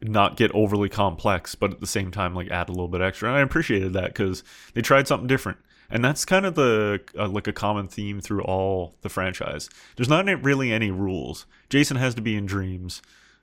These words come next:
Uh, Michael Myers sticks around, ha-, like, he's around Halloween. Obviously, Jason's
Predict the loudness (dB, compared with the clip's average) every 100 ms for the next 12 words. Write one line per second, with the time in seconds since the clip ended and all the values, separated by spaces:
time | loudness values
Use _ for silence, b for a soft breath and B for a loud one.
0 | -6 -2 0 -2 0 0 0 0 2 2
1 | 0 -2 -8 _ _ _ _ _ _ _
2 | _ -10 -4 -2 2 2 2 -2 2 2
3 | 2 2 4 4 4 4 2 2 2 -4
4 | -6 -6 -10 _ _ _ 2 4 2 0
5 | 0 0 -6 _ _ _ 0 0 -2 -10
6 | -12